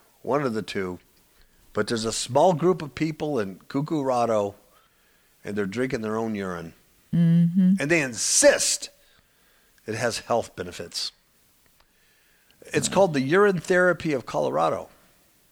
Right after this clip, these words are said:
Speaker 1: So when you see that name, like if you see a product at Smith Grocery Store that says, "Brought to you by the Urine Therapy of Colorado," you don't wanna buy it.
Speaker 2: Mm-mm.
Speaker 1: I'm just saying. They host monthly gatherings at the public library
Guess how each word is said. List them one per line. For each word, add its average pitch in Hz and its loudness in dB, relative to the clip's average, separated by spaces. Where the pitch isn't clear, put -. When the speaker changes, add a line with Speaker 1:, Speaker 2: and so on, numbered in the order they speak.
Speaker 1:
So 101 -6
when 127 -4
you 131 -2
see 247 0
that 254 4
name, 147 2
like 131 4
if 135 -2
you 156 -4
see 175 0
a 139 2
product 143 4
at 107 -4
Smith 127 -6
Grocery 123 -4
Store 131 -4
that 107 -6
says, 98 -8
"Brought 113 -4
to 120 -10
you 120 -8
by 113 -2
the 107 -6
Urine 110 -6
Therapy 117 -8
of 107 -12
Colorado," 117 -10
you 117 -10
don't 117 0
wanna 104 -2
buy 90 -6
it. - -20
Speaker 2:
Mm-mm. 175 -4
Speaker 1:
I'm 135 -6
just 104 -10
saying. - -14
They 156 6
host 165 2
monthly 208 2
gatherings 175 2
at 127 -2
the 131 -2
public 240 4
library 120 0